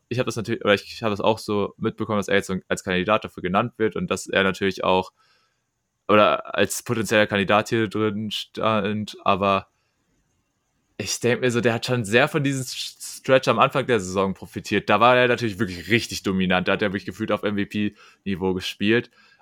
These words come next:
Aber jetzt, seitdem er dann halt auch von der Verletzung und so zurück ist,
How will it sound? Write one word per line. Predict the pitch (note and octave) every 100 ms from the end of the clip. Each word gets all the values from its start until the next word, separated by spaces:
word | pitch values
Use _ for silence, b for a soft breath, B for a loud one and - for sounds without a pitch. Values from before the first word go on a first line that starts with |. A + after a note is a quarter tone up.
| -
Aber | G#2
jetzt, | A#2+ -
seitdem | C3+ B2+ C#3 C#3+
er |
dann | B2+ B2+ C3+
halt | B2+
auch | B2
von | C3+
der | B2+
Verletzung | C3 C3+ C3+
und | B2
so | -
zurück | A2+ B2 G#2+ B2 D3+
ist, | - F3+ E3+ - -